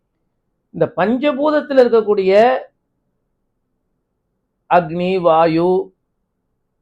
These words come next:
காற்று, நீர், நிலம், இந்த இருக்கக்கூடிய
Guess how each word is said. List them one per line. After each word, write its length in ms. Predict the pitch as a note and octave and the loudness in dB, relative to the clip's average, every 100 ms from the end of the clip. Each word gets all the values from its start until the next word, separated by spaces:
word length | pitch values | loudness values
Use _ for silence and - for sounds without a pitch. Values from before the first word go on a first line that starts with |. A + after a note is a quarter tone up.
| _ _ _ | _ _ _
காற்று, 800 | E3+ F3+ - D#3 F#3 G3 F#3+ - _ | 0 0 0 -2 -2 -2 -4 -12 _
நீர், 460 | _ E3 F3+ F#3 F#3+ | _ -6 -2 -2 -2
நிலம், 380 | E3 E3+ F3+ F#3 | -2 -2 -2 -2
இந்த 180 | F3+ F3+ D3+ | 0 2 2
இருக்கக்கூடிய 760 | D#3+ E3+ D#3 D#3 D3+ C3 A2 | 0 -2 -2 0 0 0 -2